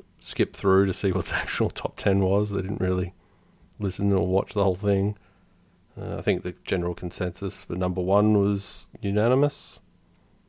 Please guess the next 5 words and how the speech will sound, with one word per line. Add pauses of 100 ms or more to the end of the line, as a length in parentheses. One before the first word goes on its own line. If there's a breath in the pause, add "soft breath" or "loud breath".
(360)
Uh,
after
that, (880)
differing
opinions,